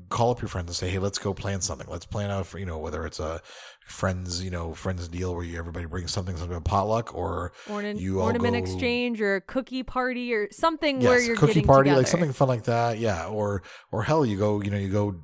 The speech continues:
Speaker 1: volunteer your time at a, at a local, like, soup kitchen to serve other me-, other people for meal, you know, meals.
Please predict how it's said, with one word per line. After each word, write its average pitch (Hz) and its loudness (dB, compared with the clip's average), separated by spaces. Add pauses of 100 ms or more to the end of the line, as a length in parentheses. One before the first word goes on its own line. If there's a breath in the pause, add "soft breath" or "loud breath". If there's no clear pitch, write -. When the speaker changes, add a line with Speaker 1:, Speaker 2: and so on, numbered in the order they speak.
(300)
Speaker 1:
volunteer 104 0
your 110 0
time 107 0
at 107 0
a, 107 0
at 101 -2
a 104 0
local, 101 -2
like, 95 -4
soup 117 -2
kitchen 101 -2
to 98 0
serve 95 -2
other 127 -2
me-, 92 -4
other 110 2
people 87 -4
for 85 -14
meal, 82 -8
you 98 -8
know, 90 -4
meals. 87 -4